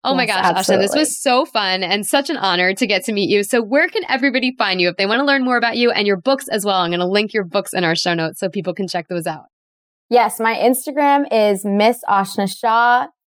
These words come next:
Speaker 2: and my website is shah ashna dot com. So you guys can find me there. You can talk to me through my website or through my Instagram. And I'm open to everything, and I'll try to get that planner, uh, link to you.
Speaker 1: Awesome. That would be great. Well, thank you so much for coming on.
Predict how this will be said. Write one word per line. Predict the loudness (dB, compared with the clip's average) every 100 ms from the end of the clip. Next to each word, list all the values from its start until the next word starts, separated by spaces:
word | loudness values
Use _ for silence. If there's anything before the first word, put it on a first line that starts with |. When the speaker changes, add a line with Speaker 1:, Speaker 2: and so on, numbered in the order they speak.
| -2
Speaker 2:
and | 2 4 2 2 0
my | 2 4 2 0 0
website | 0 0 0 2 2 0
is | -2 -2 -4
shah | 2 2 2 -2
ashna | -2 -2 2
dot | 2 2
com. | 2 2 2
So | 0
you | 0
guys | 0 0
can | -2 -2
find | 0 2 2
me | 0
there. | 0 2 2 0 _ -6
You | 0
can | 0
talk | 2 2 2
to | 0
me | 0
through | 0
my | 4
website | 2 2 0 0 2
or | 0
through | 0 0
my | 2
Instagram. | 2 0 0 2 2 2 0 -4 _ _ _ _ _
And | -2 2
I'm | 4 2 0 _ _
open | 0 2 2
to | 2
everything, | 2 0 0
and | 0
I'll | 0
try | 0
to | 0
get | 0 0
that | -2 0
planner, | 0 2 2 -2 _ _ 0
uh, | 2
link | 2 0 0
to | 2
you. | 2 0 _ -20 -20 _ _ _ _ _ -4
Speaker 1:
Awesome. | 0 0 -2 -4 0
That | 0
would | 0
be | 0
great. | 0 0
Well, | 0 -2
thank | 0 2
you | 2
so | 0 0
much | -2 0
for | -2
coming | 0 0 0 0
on. | 0 2 0 0 -4